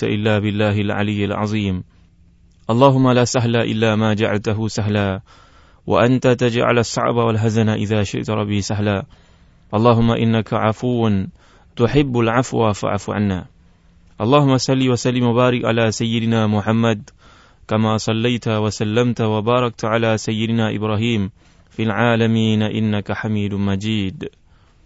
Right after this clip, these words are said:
Alhamdulillah, kita merafakkan setinggi-tinggi kesyukuran kepada Allah Subhanahu wa taala kerana pada waktu ini dapat kita menyambung kembali kuliah tafsir Al-Quran kita. Mudah-mudahan dengan membaca ayat-ayat Allah Subhanahu wa taala ini menyebabkan hati kita semakin subur.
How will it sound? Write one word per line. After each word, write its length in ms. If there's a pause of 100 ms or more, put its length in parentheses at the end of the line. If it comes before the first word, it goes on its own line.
(380)
Alhamdulillah, 640
kita 240
merafakkan 560
setinggi-tinggi 560
kesyukuran 320
kepada 320
Allah 160
Subhanahu 560
wa 80
taala 400
kerana 240
pada 240
waktu 240
ini 320 (640)
dapat 240
kita 240
menyambung 480
kembali 320
kuliah 240
tafsir 400
Al-Quran 480
kita. 320 (560)
Mudah-mudahan 720 (640)
dengan 240
membaca 320
ayat-ayat 400
Allah 240
Subhanahu 480
wa 80
taala 400
ini 400
menyebabkan 560
hati 400
kita 400
semakin 640
subur. 480